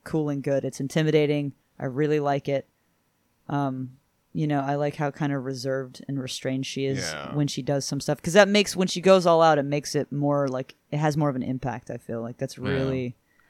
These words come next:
Speaker 1: you really feel like shit is going bad right now. This is going very wrong.
Speaker 2: Yeah.
Speaker 1: I like it.
Speaker 3: I also like, uh, when Broom's dying, like, even
Speaker 1: <laughs>
Speaker 3: though, like, he and Hellboy have been arguing throughout the whole film, he's
Speaker 1: Yeah,
Speaker 3: like, "No,
Speaker 1: right.
Speaker 3: Dad, please don't leave me," or
Speaker 1: Right,
Speaker 3: something like
Speaker 1: right,
Speaker 3: that, you
Speaker 1: right.
Speaker 3: know?
Speaker 2: Yeah, yeah.
Speaker 1: Well, it's
Speaker 3: You
Speaker 1: that
Speaker 3: know?
Speaker 1: thing where it's like, you can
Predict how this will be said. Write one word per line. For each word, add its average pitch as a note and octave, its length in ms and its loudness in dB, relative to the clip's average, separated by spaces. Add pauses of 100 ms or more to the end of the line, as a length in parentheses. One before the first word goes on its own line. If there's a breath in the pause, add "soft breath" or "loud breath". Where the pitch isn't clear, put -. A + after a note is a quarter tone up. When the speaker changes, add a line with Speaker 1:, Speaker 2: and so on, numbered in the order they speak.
Speaker 1:
you A3+ 140 8
really C4+ 200 10
feel A#3 280 8
like F3 320 4 (680)
shit - 320 2
is F3 120 2
going F3+ 300 4
bad D#3+ 280 6
right D3 180 -2
now. C3 180 -4
This D3+ 160 -4
is E3+ 100 -6
going E3 240 0
very D3 280 0
wrong. C3+ 360 -2
Speaker 2:
Yeah. D#2 320 -6
Speaker 1:
I C3+ 80 -4
like C#3+ 240 -2
it. B2+ 160 -4 (360)
Speaker 3:
I A#2+ 80 2
also E3 200 0
like, D3 220 -2
uh, F#2 320 2
when F#2+ 320 -6
Broom's F#2 400 -4
dying, E2 440 -4
like, D#2+ 160 -4
even A2+ 240 2
Speaker 1:
<laughs> - 0 -
Speaker 3:
though, A2+ 140 4
like, F#2 220 2
he A2 160 -2
and F#2+ 100 -2
Hellboy F#2+ 340 0
have F2 60 -2
been F2 120 -4
arguing F2 360 -4
throughout F2 240 -4
the E2 80 -8
whole E2 180 -6
film, E2 360 -4 (340 loud breath)
he's A2 300 -2
Speaker 1:
Yeah, F#2 40 2 (280)
Speaker 3:
like, B2+ 160 -8
"No, F#2 120 -4
Speaker 1:
right. E2+ 100 -4
Speaker 3:
Dad, E2+ 260 -2
please E2+ 200 -6
don't D#2+ 180 -6
leave E2 180 -6
me," D#2+ 140 -8
or D3+ 100 -4
Speaker 1:
Right, D3 240 2
Speaker 3:
something D#2+ 160 -6
like C3 80 -6
Speaker 1:
right, - 60 -8
Speaker 3:
that, - 60 -8
you - 60 -4
Speaker 1:
right. B1 140 -4
Speaker 3:
know? A2+ 80 -6
Speaker 2:
Yeah, F2 260 -4
yeah. E2+ 420 -6
Speaker 1:
Well, B3+ 100 10
it's C4+ 100 2
Speaker 3:
You C4+ 60 8
Speaker 1:
that - 60 6
Speaker 3:
know? - 60 -2
Speaker 1:
thing B3 160 4
where A3 140 6
it's - 100 -2
like, F3+ 160 4
you G3+ 220 2
can E3+ 540 -2